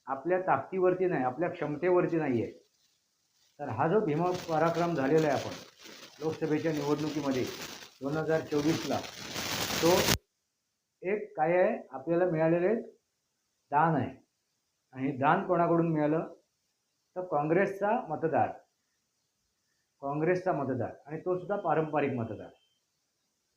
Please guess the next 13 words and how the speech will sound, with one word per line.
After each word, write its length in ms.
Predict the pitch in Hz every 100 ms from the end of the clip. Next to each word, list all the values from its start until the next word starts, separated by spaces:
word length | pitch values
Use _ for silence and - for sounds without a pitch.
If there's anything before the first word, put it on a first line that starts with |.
| _ _ _ _ _ _ _ _ _ _ _
मित्रांनो, 420 | 135 165 175 185 196 - _ _ _ _ -
आता 280 | 139 214
त्यांना 220 | 196 196 202
जी 120 | 220
धास्ती 460 | 143 120 - 233
लागली 260 | 208 156 143
आहे 100 | 131
ना, 80 | 131 - _ _ _ 156
एक 120 | 156
मनात 260 | 165 180 120 -
भय 140 | 175
निर्माण 400 | 190 175 151 135
झालंय, 280 | 110 113 139